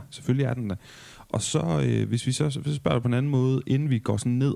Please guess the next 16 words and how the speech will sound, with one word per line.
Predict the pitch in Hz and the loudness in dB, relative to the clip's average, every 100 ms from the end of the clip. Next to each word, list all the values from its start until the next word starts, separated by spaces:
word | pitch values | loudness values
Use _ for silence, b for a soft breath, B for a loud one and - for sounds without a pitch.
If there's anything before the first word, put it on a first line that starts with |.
| - | 0
og | |
helt | 98 135 110 | -2 0 2
nævner | 104 107 127 120 | 4 2 0 -2
konkret, | - 98 - 120 | -4 -4 -2 0
hvem | 110 107 | 0 0
vi | |
tror, | 107 120 107 | -2 -2 -2
der | |
spiller | 98 - 107 | -2 0 0
de | 113 | 0
forskellige | - - 107 - | -2 -2 0 2
elleve | 87 117 | 0 0
positioner. | 117 - - - 131 101 95 B B B | -2 -4 -6 -2 0 0 -4 B B B
Hvis | - 117 | -6 -2
du | 139 | 0
sådan | 170 | 0